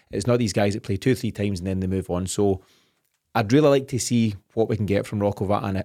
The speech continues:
and if he's got the talent to become a genuine first team player at Celtic. I want to spend a wee bit of time though on just some of the, the talk doing the rounds. There's not a lot of rumours, Miff, as you've said. So Sidney Van Hooydonk seems to be the big chat.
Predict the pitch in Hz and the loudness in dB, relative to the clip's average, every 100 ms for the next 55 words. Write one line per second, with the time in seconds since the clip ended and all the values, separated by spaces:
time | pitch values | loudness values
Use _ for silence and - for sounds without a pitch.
0 | - 110 110 110 95 120 104 101 - 98 | -2 -2 0 -2 -4 -4 -4 -4 -6 -6
1 | 98 92 90 95 101 98 - 95 - 95 | -4 -4 -2 -2 0 -4 -4 -6 -4 -6
2 | - 90 - - 90 - 107 - - - | -2 -2 -2 -2 -2 -2 -6 -12 -18 -16
3 | - - 123 175 151 160 135 127 135 156 | -14 0 4 4 4 4 4 4 4 4
4 | 139 151 139 135 131 - 120 117 110 107 | 4 0 2 4 4 4 2 2 2 0
5 | 104 98 87 - _ _ _ _ _ - | 0 -2 -6 -12 _ _ _ _ _ 0
6 | 175 160 147 123 120 117 - - 107 - | 2 2 2 2 2 0 -6 -6 -6 -6
7 | _ - 123 127 - 143 127 107 104 117 | _ 2 4 4 0 0 2 2 0 2
8 | 113 113 143 139 120 131 127 120 117 117 | 0 2 4 6 4 4 0 -2 -4 -4
9 | 107 104 104 - 107 107 - 104 - 139 | -4 -4 -2 0 0 0 -2 0 2 2
10 | 135 107 104 107 110 - 107 - 92 - | 2 0 0 0 -2 -4 -6 -6 -4 -2
11 | 95 - 117 101 | -4 -2 -2 -2